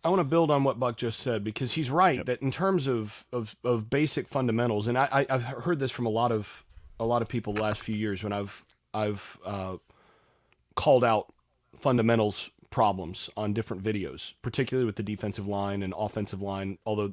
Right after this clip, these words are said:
Speaker 1: offensive line fundamentals have mostly been okay this year. Um, <clears throat> I get this question of, like, "Are they not teaching <laughs> these fundamentals?" Well,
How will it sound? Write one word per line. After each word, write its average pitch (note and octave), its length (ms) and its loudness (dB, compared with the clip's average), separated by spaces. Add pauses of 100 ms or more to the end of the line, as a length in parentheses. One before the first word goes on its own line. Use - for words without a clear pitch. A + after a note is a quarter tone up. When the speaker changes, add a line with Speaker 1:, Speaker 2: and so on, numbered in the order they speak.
Speaker 1:
offensive G#2+ 380 -6
line G2 200 -6
fundamentals G2 460 -6
have G2 80 -6
mostly F#2+ 300 -6
been F2+ 140 -8
okay F#2 240 -10
this F#2 220 -10
year. F2 180 -10 (720)
Um, G2 340 -4 (1800)
<clears throat> - 120 -14 (960)
I B2+ 60 2
get B2+ 180 2
this B2+ 140 0
question C3+ 360 2
of, A2 100 0
like, G#2+ 200 0
"Are A#2 60 4
they C3 140 6
not D3+ 260 6
teaching G3 560 2 (520)
<laughs> - 500 -6
these D#3 160 4
fundamentals?" F3 680 4 (1080)
Well, C#4 400 4